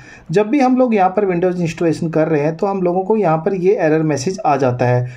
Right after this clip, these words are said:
तो सबसे पहले गाइस आपको जानना है, ज़रूरी है कि यहाँ पर ये एरर मैसेज आपको आया क्यों है।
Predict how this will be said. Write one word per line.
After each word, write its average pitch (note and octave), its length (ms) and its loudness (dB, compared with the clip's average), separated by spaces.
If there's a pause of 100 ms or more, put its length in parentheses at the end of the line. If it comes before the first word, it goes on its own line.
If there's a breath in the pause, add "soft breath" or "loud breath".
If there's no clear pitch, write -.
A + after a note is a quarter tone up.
(160 loud breath)
तो B3+ 80 -2
सबसे A#3+ 300 -2
पहले A3+ 220 2
गाइस A3 220 4
आपको G#3 240 2
जानना D#3 340 0
है, F#3+ 360 0 (180)
ज़रूरी E3+ 420 0
है F#3 180 2
कि F#3+ 180 -4 (160)
यहाँ F3 180 2
पर G#3+ 140 -2
ये G#3 160 2
एरर F#3 160 2
मैसेज F#3+ 320 -2
आपको F#3 320 0 (100)
आया D3 220 2
क्यों D3+ 240 0
है। A#2+ 180 0